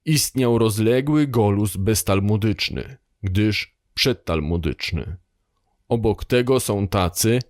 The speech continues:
którzy Talmud wprawdzie znają, lecz go nie uznają. Jest to tak zwane karaimstwo, którego geneza już w połowie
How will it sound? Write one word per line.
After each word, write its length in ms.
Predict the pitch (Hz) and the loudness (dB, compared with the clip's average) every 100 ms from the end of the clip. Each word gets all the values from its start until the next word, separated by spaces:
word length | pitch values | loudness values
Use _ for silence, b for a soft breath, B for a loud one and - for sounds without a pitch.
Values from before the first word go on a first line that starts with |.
| - | -8
którzy 400 | - 120 101 104 | 0 2 2 2
Talmud 500 | 117 123 123 127 - | 2 2 2 0 -4
wprawdzie 540 | - 107 104 95 104 | -2 0 0 2 2
znają, 720 | 92 104 113 113 120 143 151 | 2 2 2 2 2 2 2
lecz 280 | 104 104 117 | 2 2 0
go 180 | 120 113 | 2 2
nie 200 | 117 120 | 2 2
uznają. 640 | 139 107 143 151 95 - - _ _ - | 0 0 2 2 0 -6 -14 _ _ -4
Jest 280 | 95 85 | -4 -2
to 120 | - 92 | -2 0
tak 180 | 104 | 0
zwane 500 | 98 98 120 123 117 | 0 2 2 2 0
karaimstwo, 1040 | 92 131 127 120 147 120 - - 85 76 - _ | 0 0 0 0 0 0 -2 -6 -6 -8 -10 _
którego 500 | - 104 104 110 101 | -2 0 2 2 2
geneza 540 | 113 117 127 123 120 | 2 2 2 2 2
już 260 | 104 92 - | 2 0 -2
w 140 | - | -6
połowie 580 | - 95 110 139 110 78 | 0 2 4 2 0 -6